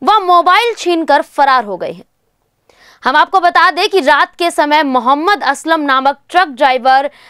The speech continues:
हाईवे पर ट्रक खराब होने पर ठीक करने के लिए रुका,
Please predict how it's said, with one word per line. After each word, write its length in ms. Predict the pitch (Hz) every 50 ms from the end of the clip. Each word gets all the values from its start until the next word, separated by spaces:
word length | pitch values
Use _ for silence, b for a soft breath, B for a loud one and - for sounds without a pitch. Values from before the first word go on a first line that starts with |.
| b b
हाईवे 360 | - - 302 330 370 381 480
पर 200 | 494 415 440 440
ट्रक 280 | 392 285 339 381 381 381 -
खराब 380 | 330 311 294 294 320 269 277
होने 280 | 247 277 277 285 302 302
पर 160 | 294 285 285
ठीक 340 | 285 - - - 269 269 - -
करने 240 | 277 262 247 262 269
के 140 | - 262
लिए 160 | 247 233 247 226
रुका, 380 | 214 220 220 330 349 302 226